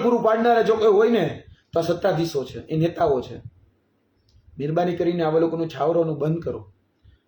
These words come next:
આવા લોકોને બળ પૂરું પાડવાનું બંધ કરો. આ જે પણ લોકો છે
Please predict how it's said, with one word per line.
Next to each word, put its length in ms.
આવા 180
લોકોને 280
બળ 280
પૂરું 200
પાડવાનું 300
બંધ 260
કરો. 220
આ 60
જે 160
પણ 200
લોકો 320
છે 300